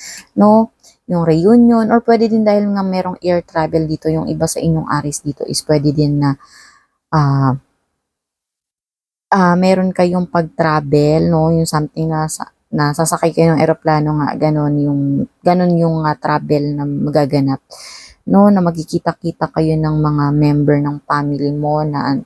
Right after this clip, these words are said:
tagal-tagal nyo na sigurong hindi nagkita, parang something reunion, no? So, ang saya-saya, ganon, no? Kaya, meron ditong Ten of Cups, no? Yung dream come true, no? Na matagal mo na siguro tong hinihingi or inaasam-asam, no? No?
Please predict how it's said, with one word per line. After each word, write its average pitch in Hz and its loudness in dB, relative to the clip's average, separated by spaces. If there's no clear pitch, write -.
tagal-tagal 151 0
nyo 180 2
na - -
sigurong 202 2
hindi 202 4
nagkita, 208 2
parang 196 0
something 190 -2
reunion, 190 2
no? 180 -2
So, - -6
ang 170 -2
saya-saya, 185 -2
ganon, 185 2
no? 196 -2
Kaya, 185 0
meron 190 2
ditong 180 -2
Ten 160 0
of - -10
Cups, - -4
no? 175 2
Yung 185 4
dream 170 0
come 160 -2
true, 156 0
no? 160 -2
Na 165 0
matagal 170 0
mo 175 0
na 170 -2
siguro 156 -2
tong 156 -6
hinihingi 247 6
or 208 2
inaasam-asam, 202 -2
no? 196 -2
No? 202 -2